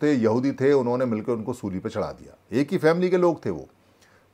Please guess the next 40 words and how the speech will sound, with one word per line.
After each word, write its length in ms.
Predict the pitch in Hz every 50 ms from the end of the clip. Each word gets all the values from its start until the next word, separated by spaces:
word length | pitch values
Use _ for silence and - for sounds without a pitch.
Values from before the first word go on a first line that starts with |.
| - 92
जो 220 | 85 131 156 165
यहूदी 400 | 139 110 104 110 127 - 165 170
थे 320 | - - 151 170 175 180
वही 340 | 170 120 107 104 117 160 180
बाद 280 | 147 135 123 123 123 139
में 180 | 135 147 135
ईसाई 260 | 117 - 123 123 135 127
बने 320 | 117 123 127 139 151 165
और 180 | 165 156 143 131
जो 160 | 143 139 123
ईसाई 320 | 104 - - 120 131 143
थे 160 | 131 151 160
वही 220 | 156 123 123 139 -
बाद 240 | 117 107 95 95 98
में 120 | 127 147
मुस्लिम 340 | 151 143 - - 151 123 95
बने। 200 | 80 71 71 - - _ _ _ _ _ _ _ _ _ _ - 113
ये 180 | 135 156 156 -
एक 220 | 135 143 160 165
ही 60 | 202 180
फैमिली 340 | - 135 123 123 117 113
के 100 | - 104
लोग 240 | 90 87 85 82 78
हैं, 320 | 80 107 143 180 175 - - _ _ _ _ _ _ 110
एक 160 | 127 151 151
ही 60 | 175
ताऊ 220 | - - 143 143 143
चाचा 260 | 143 139 131 139 143
के 80 | 143
ख़ानदान 400 | 127 - 117 113 117 117 107 107
के 80 | 92 98
लोग 240 | 85 90 87 87 92
हैं, 120 | 120 156
अलग 260 | 151 123 123 139 139
नहीं 200 | 156 175 180 151
हैं। 180 | 104 82 73 - _ _ _ _ _ _ _ _ _ _ _ _ _ _ - -
पर 180 | 170 180 185
जो 400 | 156 113 92 104 143 175 185 180
ज्यूज 440 | 123 104 95 113 151 185 208 185 -
थे, 460 | - - 95 92 95 113 139 165 175